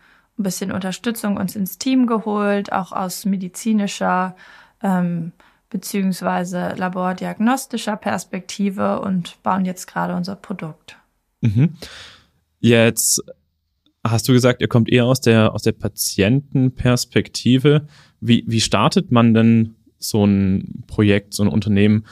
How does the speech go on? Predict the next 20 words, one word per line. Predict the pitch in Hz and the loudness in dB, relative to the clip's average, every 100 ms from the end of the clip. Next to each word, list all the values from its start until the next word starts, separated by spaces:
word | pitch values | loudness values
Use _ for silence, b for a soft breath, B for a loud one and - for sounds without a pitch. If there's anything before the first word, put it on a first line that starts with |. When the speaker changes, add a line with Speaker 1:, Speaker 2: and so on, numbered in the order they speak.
| B | B
Speaker 2:
das | - 104 | -6 0
dann | 107 | 2
doch | 113 | 2
so | - | 2
einen, | 104 98 | 2 2
so | 95 | 0
einen | 98 | -2
starken | - 98 110 110 107 107 b b b | -2 -2 0 2 2 0 b b b
medizinischen | 113 104 98 - 117 110 107 110 | 0 0 0 2 4 4 2 0
und | 95 | 0
naturwissenschaftlichen | 95 135 131 101 87 - - 98 | 0 0 0 -2 -4 -6 -8 -4
Kontext | - 123 - - | -2 -2 -4 -8
hat? | - - - _ _ _ _ _ _ _ _ _ _ _ - | -12 -14 -20 _ _ _ _ _ _ _ _ _ _ _ 2
Speaker 1:
Mit | 226 226 - | 2 2 -6
super | 233 226 | -4 -2
viel | 190 214 | -2 -2
Neugier, | 190 208 190 175 | -2 -2 -4 -8
glaub | 175 180 208 | -6 -6 -6
ich. | 269 | -10
<laughs> | - | -10